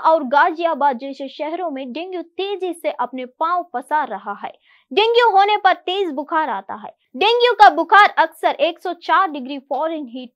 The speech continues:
तक बढ़ सकता है। डेंगू होने पर थकान और कमजोरी भी महसूस होती है। कुछ मामलों में डेंगू होने पर बच्चों को सांस लेने में तकलीफ और छाती में सूजन महसूस हो सकती है। सिर दर्द भी डेंगू का एक लक्षण है।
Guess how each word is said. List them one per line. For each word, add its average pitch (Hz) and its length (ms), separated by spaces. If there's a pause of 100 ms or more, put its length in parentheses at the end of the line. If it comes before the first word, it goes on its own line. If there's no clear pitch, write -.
तक 214 180 (280)
बढ़ 294 160
सकता - 520
है। - 60 (380)
डेंगू 466 420
होने 381 260
पर 339 160
थकान 330 440
और 285 220
कमजोरी 302 560
भी 240 160
महसूस 269 600
होती 214 300
है। - 140 (460)
कुछ 440 220
मामलों 440 420
में 381 200
डेंगू 349 400
होने 339 300
पर 247 180
बच्चों 302 420
को 311 120
सांस 349 460
लेने 262 260
में 247 220
तकलीफ 277 540
और 226 220 (260)
छाती 381 400
में 302 180
सूजन 330 440
महसूस 262 560
हो 196 100
सकती 214 440
है। - 100 (500)
सिर 453 220
दर्द 427 260
भी 392 140
डेंगू 339 380
का 330 120
एक 269 320
लक्षण 240 500
है। - 240